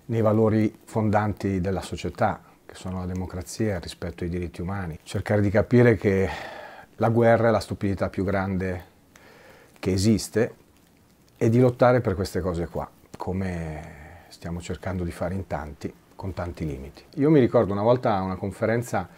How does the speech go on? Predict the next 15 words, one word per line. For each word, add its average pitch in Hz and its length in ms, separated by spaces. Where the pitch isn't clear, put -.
hanno 110 200
fatto 104 260
una 101 100
domanda 107 380
bellissima 101 720
dei 107 240
giovani, 90 320
tra 82 140
l'altro 90 180
l'hanno 87 140
fatta, 90 340
per 80 200
cui 95 460
la 87 140
riprendo, 92 760